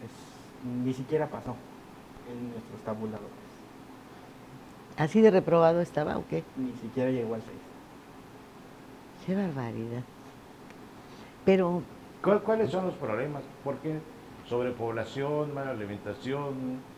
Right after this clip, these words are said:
Speaker 3: esto que dice Lilia, mala clasificación de, por
Speaker 2: De
Speaker 3: delitos
Speaker 2: delitos.
Speaker 3: de los internos? O sea, porque si convive uno que robó una tienda de conveniencia junto a un gran capo, pues a lo mejor allí aprende,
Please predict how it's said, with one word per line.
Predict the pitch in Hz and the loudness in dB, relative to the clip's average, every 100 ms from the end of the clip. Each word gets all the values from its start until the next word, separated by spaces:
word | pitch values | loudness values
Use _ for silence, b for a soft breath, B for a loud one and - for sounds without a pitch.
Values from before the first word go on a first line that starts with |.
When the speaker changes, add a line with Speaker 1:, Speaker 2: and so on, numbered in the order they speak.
| - | -10
Speaker 3:
esto | 123 123 117 | -8 -6 -4
que | 123 | -2
dice | 123 120 | 0 -2
Lilia, | 113 127 123 113 | -2 -2 -2 -2
mala | 110 120 120 | -4 -6 -6
clasificación | - 107 92 90 90 104 95 117 117 | -4 -6 -4 -8 -6 -8 -6 -6 -4
de, | 101 95 67 58 - - - - - - - - | -6 -6 -8 -12 -16 -18 -18 -18 -18 -18 -16 0
por | 104 | 4
Speaker 2:
De | 156 | 8
Speaker 3:
delitos | 151 151 170 139 120 160 98 | 10 10 8 8 6 6 0
Speaker 2:
delitos. | |
Speaker 3:
de | 92 | -4
los | 92 - | -4 -8
internos? | 92 85 131 135 120 117 110 107 - - - - - - - - - 90 | -12 -6 -4 -4 -6 -8 -8 -10 -12 -18 -18 -18 -18 -18 -18 -16 -14 -12
O | |
sea, | 113 104 95 | -6 -6 -6
porque | 98 92 107 | -8 -8 -6
si | 98 117 | -6 -4
convive | 113 127 160 156 | -2 2 4 4
uno | 147 151 135 | 4 2 0
que | 113 | 0
robó | 113 120 131 131 | 0 2 2 2
una | 123 127 123 117 | 0 2 0 2
tienda | 127 123 123 117 | 2 4 4 2
de | 101 | 2
conveniencia | 104 98 104 113 120 113 110 | 0 0 0 2 -2 0 -2
junto | 95 107 104 101 | -2 -6 -2 0
a | 92 85 - B B B B - 107 | 0 -4 -8 B B B B -10 -2
un | 123 131 127 127 123 110 | 2 2 2 2 2 0
gran | 98 123 135 123 | 4 4 4 2
capo, | 123 117 160 175 | 2 2 2 -2
pues | 131 | -2
a | 127 | -2
lo | 127 | 0
mejor | 180 | 2
allí | 180 175 | 2 4
aprende, | 175 175 180 175 165 151 139 113 107 | 2 4 4 4 2 2 2 0 -2